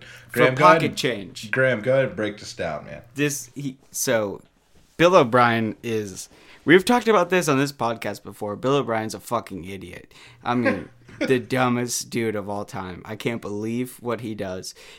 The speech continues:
Speaker 1: He traded DeAndre Hopkins for pocket change. I, I, uh, sorry, I'm gonna use profanity here. This is fucking ridiculous.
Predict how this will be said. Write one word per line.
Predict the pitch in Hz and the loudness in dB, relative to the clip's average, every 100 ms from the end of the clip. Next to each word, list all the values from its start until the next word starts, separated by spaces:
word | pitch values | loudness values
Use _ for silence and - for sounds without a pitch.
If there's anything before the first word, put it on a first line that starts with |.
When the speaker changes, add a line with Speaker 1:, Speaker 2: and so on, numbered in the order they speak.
| _ | _
Speaker 1:
He | 127 135 156 | 0 2 2
traded | 147 151 139 135 120 | 2 2 4 0 -2
DeAndre | 120 113 117 117 | -2 0 0 -2
Hopkins | 110 104 - 117 107 | 0 -2 -4 -10 -10
for | - | -12
pocket | 104 - 101 - - | -12 -10 -10 -10 -14
change. | - 92 - - _ - _ _ _ | -10 -10 -12 -20 _ -20 _ _ _
I, | 143 190 156 - _ _ _ | 2 2 2 -4 _ _ _
I, | - 135 139 131 - | 2 4 4 -2 -10
uh, | - 117 | -12 -10
sorry, | - 123 117 | 0 2 2
I'm | 104 127 | 2 2
gonna | 143 | 2
use | 123 123 | 2 -2
profanity | - 123 110 101 98 | -6 -6 -4 -4 -8
here. | 113 98 - - | -10 -10 -12 -10
This | - 190 | 0 0
is | 117 | 0
fucking | - 139 120 113 107 | 2 2 2 -4 -6
ridiculous. | 104 104 104 107 98 92 | -6 -4 -6 -6 -10 -10